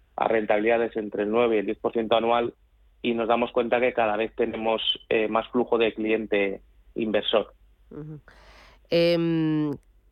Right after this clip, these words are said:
Speaker 2: y aquel ahorrador que invierte en crowdfunding inmobiliario, eh, ¿cómo estáis regulados vosotros?
Speaker 1: Pues nosotros tenemos una normativa europea,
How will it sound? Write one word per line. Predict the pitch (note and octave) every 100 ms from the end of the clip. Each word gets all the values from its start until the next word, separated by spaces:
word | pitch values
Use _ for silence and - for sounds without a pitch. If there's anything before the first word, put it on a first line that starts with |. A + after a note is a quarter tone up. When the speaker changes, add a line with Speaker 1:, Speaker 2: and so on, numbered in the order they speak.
| _
Speaker 2:
y | G#3 G3+ G3
aquel | - F#3 - G#3 A3
ahorrador | A3 G#3+ G3 F3 E3+ D#3
que | - E3 D#3 D3 C#3 - _ - -
invierte | - F#3+ F3 G#3 G3+ G#3+ G#3 - E3+
en | E3
crowdfunding | F#3 F#3 F3+ F3+ D#3 F#3 F#3 F3+
inmobiliario, | F3 D#3+ D#3+ E3 F3+ G3 G#3+ A#3 C4+ -
eh, | E3 -
¿cómo | G#3 A#3
estáis | B3 C4+
regulados | B3 A#3+ A#3+ A3+
vosotros? | F#3+ G3 F3 C#3+ C3 B2+ - _ _ _ _ _ _ _ _ _ _ _ _ _ _ _ - - - _ -
Speaker 1:
Pues | A#2+
nosotros | A2+ C3
tenemos | D3+ D#3 D#3
una | D#3 D#3
normativa | D#3 D3+ C#3+ C#3+ D3
europea, | C#3+ C#3 E3 E3 G3